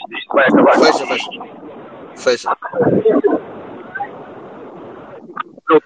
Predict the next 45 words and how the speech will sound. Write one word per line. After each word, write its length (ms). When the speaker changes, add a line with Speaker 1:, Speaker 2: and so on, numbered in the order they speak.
Speaker 1:
podíamos 220
Speaker 2:
Força. 220
Speaker 1:
ficar 120
de 60
uma 140
maneira, 360
mas 1400
quando 220
nós 220
não 180
temos 180
iniciativa, 1040
quando 260
nós 220
somos 360
os 200
underdogs, 460
e, 240
e 120
a 80
maneira 260
como 240
fomos 220
a 40
Madrid 400
foi 260
sabendo 300
perfeitamente 440
que 100
o 40
outro, 320
que 80
a 20
outra 160
equipa 260
ia 120
ter 160
uma 120
determinada 480
pressão. 540
Mas 180
todos 220
os 80
jogos 240
deste 160